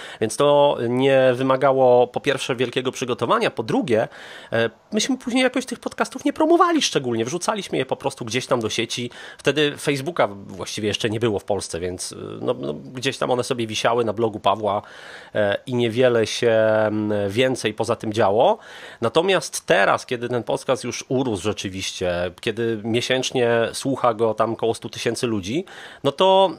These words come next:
to też się nie wzięło znikąd. Z jednej strony wzięło się to z tego, że robię to długo, ale z drugiej strony właśnie z tego, że trochę zmieniłem ten proces. I teraz wymaga to więcej czasu.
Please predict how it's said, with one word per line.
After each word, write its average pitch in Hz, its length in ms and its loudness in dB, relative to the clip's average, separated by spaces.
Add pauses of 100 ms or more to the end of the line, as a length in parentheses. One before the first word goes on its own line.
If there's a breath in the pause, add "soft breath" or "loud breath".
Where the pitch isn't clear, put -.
(720)
to 180 120 2
też 196 180 0
się - 140 4
nie 214 120 6
wzięło 175 300 4
znikąd. 156 440 2
Z - 20 0
jednej 139 200 2
strony 143 280 0
wzięło 135 220 0
się 135 120 -2
to 131 100 -4
z - 60 -8
tego, 139 200 0
że 123 100 4
robię 123 160 2
to 123 80 -2
długo, 160 300 4
ale 123 140 2
z 127 60 -2
drugiej 165 220 -2
strony 160 260 -2
właśnie 147 260 0
z - 40 -8
tego, 156 200 -2
że 143 100 0
trochę 143 220 -2
zmieniłem 139 400 2
ten 123 140 -2
proces. - 440 -4 (420 loud breath)
I - 60 -6
teraz - 580 0 (100)
wymaga 123 380 0
to 147 140 -4
więcej 143 380 -2
czasu. 151 440 0